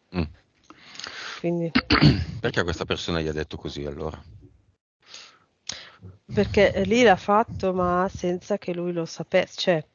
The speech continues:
Speaker 2: è come se arrivi tu da lui, gli dici, gli chiedi, "Mi puoi fare, non so, ho bisogno quest-, mm, di una, ne so, di un aiuto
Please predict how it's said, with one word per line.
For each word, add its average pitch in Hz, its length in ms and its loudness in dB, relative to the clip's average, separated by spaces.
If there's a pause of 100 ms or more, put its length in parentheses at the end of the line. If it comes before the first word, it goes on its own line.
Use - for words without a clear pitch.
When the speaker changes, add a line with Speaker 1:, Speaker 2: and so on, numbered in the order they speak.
(520)
Speaker 2:
è - 80 -20
come 196 240 2
se 185 380 4
arrivi 196 500 0
tu 214 180 -2
da 180 140 6
lui, 196 340 0
gli 190 180 -6
dici, 175 600 -2
gli 175 160 -4
chiedi, 180 420 2
"Mi 180 160 2
puoi 247 200 2
fare, 196 680 6 (960)
non - 120 -12
so, - 200 2
ho 185 220 6
bisogno 190 560 2
quest-, - 340 -4
mm, 185 160 2
di 175 120 -2
una, 185 360 4 (640)
ne 190 120 4
so, 185 160 6
di 175 120 4
un 202 120 8
aiuto 196 1080 6